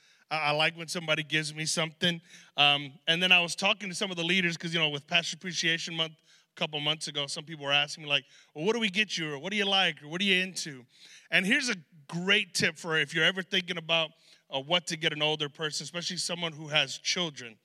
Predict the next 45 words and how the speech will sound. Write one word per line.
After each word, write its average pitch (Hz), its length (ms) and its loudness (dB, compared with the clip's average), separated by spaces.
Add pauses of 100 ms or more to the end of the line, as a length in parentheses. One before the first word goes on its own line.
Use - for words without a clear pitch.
(540)
If 170 180 2
you 165 80 4
bless 190 480 2
my 160 200 2
family, 147 760 -2 (160)
it's 151 160 -6
just 180 280 2
as 165 120 -4
good 147 220 0
as 139 140 -4
if 139 120 -10
you're 139 100 -8
blessing 127 420 -6
me. 113 160 -12 (800)
And 151 280 6
I 151 200 6
was 156 180 2
talking 214 380 2
to 185 280 -2
A 175 140 6
J 165 200 2
about 135 340 0
that. 143 160 2
He 165 80 -4
was 156 160 -8
just 147 120 -8
asking 147 360 -2
questions, 151 540 -6
and 135 180 -10 (420)
I'm 156 160 4
like, 160 180 4
"You 180 60 4
know 190 80 0
what? 190 140 2
For 175 120 -4
me, 180 220 2
I've 165 140 2
always 160 320 0
learned 156 280 2
if 139 140 0
I 160 80 0
can 170 140 -6
bless 151 280 0
somebody's 143 400 -2
children, 165 520 -4